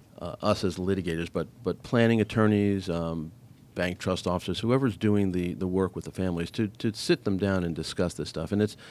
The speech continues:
often very hard for parents to talk about their assets with their kids, but, you know, there's not a better time to do it than while you're alive. It <laughs> becomes very difficult afterwards. And,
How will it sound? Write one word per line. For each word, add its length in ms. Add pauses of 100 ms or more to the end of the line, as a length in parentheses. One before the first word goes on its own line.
(320)
often 380
very 240
hard 240
for 80
parents 280
to 60
talk 240
about 240
their 140
assets 340
with 140
their 100
kids, 380
but, 180 (680)
you 80
know, 40
there's 200
not 200
a 40
better 300
time 300
to 80
do 180
it 120
than 160
while 180
you're 160
alive. 440
It 200
<laughs> 40
becomes 440
very 260
difficult 480
afterwards. 500
And, 180